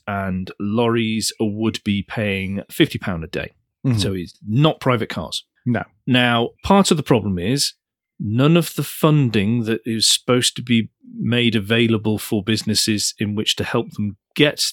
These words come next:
Speaker 1: these zero emission vehicles has been made available to businesses. <laughs> So
Speaker 2: No, n-,
Speaker 1: that is
Speaker 2: none of it.
Speaker 1: gonna really quite hamper your program. <laughs>
Speaker 2: In fact, not all of it has been made available to the council
Speaker 1: No.
Speaker 2: because they applied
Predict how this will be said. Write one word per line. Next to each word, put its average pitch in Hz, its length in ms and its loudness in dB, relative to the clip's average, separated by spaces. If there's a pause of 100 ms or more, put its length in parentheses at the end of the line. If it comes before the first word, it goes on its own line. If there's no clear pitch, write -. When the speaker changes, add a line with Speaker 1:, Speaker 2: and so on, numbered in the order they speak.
(100)
Speaker 1:
these 95 260 -4
zero 95 320 -2
emission 90 360 -4
vehicles 90 520 -4 (1000)
has 135 200 2
been 143 220 6
made 139 240 6
available 131 600 2 (100)
to 151 160 2
businesses. - 720 4
<laughs> - 60 -8 (340)
So - 380 4 (220)
Speaker 2:
No, 170 140 6
n-, - 60 -4 (420)
Speaker 1:
that 170 240 6
is 143 60 6
Speaker 2:
none - 120 8
of 139 60 6
it. 110 120 2
Speaker 1:
gonna 185 220 8
really 165 400 6
quite 135 340 2
hamper 135 320 4
your 127 200 6
program. - 500 4 (400)
<laughs> - 400 -12
Speaker 2:
In 160 100 6
fact, 196 240 4
not 202 320 8
all 262 220 12
of 160 100 8
it 131 140 6
has 135 140 6
been 160 200 8
made 160 160 6
available 151 400 6
to 151 140 -4
the 151 80 0
council 156 520 2 (120)
Speaker 1:
No. 120 160 4
Speaker 2:
because 131 300 6
they 143 120 6
applied 156 640 8